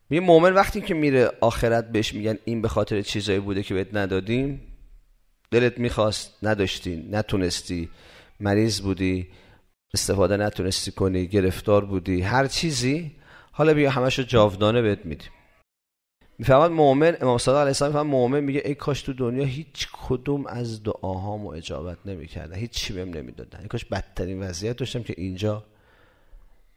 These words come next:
چون شما اینجا هر چی دارایی بیشتر دارید، از سهم اون طرف داره کم می‌شه. مفتی نیست.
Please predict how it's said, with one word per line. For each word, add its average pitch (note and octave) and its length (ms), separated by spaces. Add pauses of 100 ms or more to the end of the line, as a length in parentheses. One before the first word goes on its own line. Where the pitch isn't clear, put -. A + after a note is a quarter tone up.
(380)
چون G3 140
شما G3 200
اینجا F#3+ 260
هر F3+ 260
چی G3+ 340
دارایی D3+ 600
بیشتر D3+ 500
دارید، D3 400
از C#3+ 140
سهم F3 280
اون G3 140
طرف C3+ 240
داره A2 280
کم G#2 240
می‌شه. G2+ 440 (1600)
مفتی G#2+ 360
نیست. F3 760